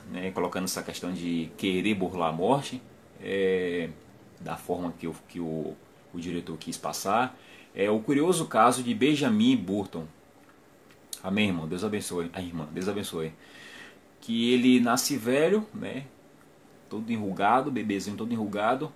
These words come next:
O pai não aceita por ele ser daquele jeito. A mãe dando luz a ele,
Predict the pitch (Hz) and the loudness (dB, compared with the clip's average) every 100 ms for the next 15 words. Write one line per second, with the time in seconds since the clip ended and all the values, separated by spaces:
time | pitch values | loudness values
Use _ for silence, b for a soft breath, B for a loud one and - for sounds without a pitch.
0 | - 117 104 107 117 123 147 127 - 110 | -8 -4 4 4 6 2 4 2 2 -2
1 | 123 120 110 110 110 113 113 113 120 - | -4 -4 -4 -2 -2 -2 -2 -2 -4 -10
2 | - - 120 120 120 123 120 110 98 120 | -20 2 6 8 6 4 4 0 0 2
3 | 143 143 127 - - 98 107 117 127 120 | 2 4 2 0 -16 -6 0 0 2 4
4 | 123 156 190 | 4 2 0